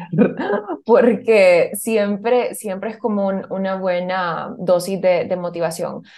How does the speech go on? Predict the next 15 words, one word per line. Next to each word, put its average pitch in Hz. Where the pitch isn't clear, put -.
Mi 226
pregunta 247
es, -
¿estas 220
son 254
cosas 226
que 190
vos 185
aplicás 208
todos 190
los 202
días 208
en 214
tu 185
vida? 185